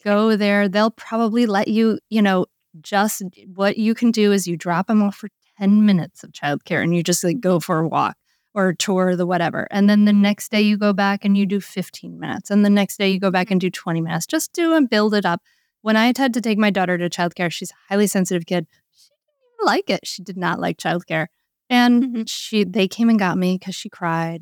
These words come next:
Speaker 1: and I had to go get her and that was okay. But eventually she tolerated childcare.
Speaker 2: Mm-hmm.
Speaker 1: And there are a lot of kids who like it. Like, my other daughter was psyched because they had a particular toys that, like, we didn't have,
Speaker 2: Oh,
Speaker 1: you know
Speaker 2: yeah.
Speaker 1: what I mean?
Speaker 2: Yeah.
Speaker 1: So that was pretty cool. And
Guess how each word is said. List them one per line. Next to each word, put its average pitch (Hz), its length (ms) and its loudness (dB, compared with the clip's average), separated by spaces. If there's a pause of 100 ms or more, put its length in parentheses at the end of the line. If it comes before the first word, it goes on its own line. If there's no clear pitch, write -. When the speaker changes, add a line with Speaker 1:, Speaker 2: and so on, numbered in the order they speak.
(160)
Speaker 1:
and 185 80 -14
I - 40 -12
had 170 140 -6
to 196 60 -8
go 220 140 -4 (140)
get 180 200 0
her 180 120 0
and 175 140 -2
that 165 100 0
was 190 140 -2
okay. 196 640 -2 (360)
But 285 100 -2
eventually 320 540 2
she - 180 -6
tolerated 175 720 -2 (240)
childcare. - 600 -8
Speaker 2:
Mm-hmm. 240 240 -16 (360)
Speaker 1:
And 269 220 4
there 339 160 2
are 370 40 0
a 349 80 0
lot 285 200 0
of 381 60 -4
kids 240 260 -2
who 240 100 -6
like 214 220 0
it. 156 80 -4
Like, 165 140 -4
my 175 140 -2
other 226 200 0
daughter 170 220 0
was 156 160 -4
psyched 196 420 -2
because 170 260 -6
they 170 140 -4
had 170 160 -2
a 160 60 -6
particular - 580 -10
toys 220 440 0
that, - 180 -4
like, 147 160 -6
we 214 200 2
didn't 214 260 2
have, 202 400 0
Speaker 2:
Oh, 226 40 0
Speaker 1:
you 220 160 2
know 220 100 4
Speaker 2:
yeah. 208 60 2
Speaker 1:
what 208 60 4
I 208 60 4
mean? 208 300 4
Speaker 2:
Yeah. - 60 -8 (380)
Speaker 1:
So 202 340 -2
that 165 240 -2
was 220 160 0
pretty 214 260 -4
cool. 202 540 0 (480)
And 233 560 2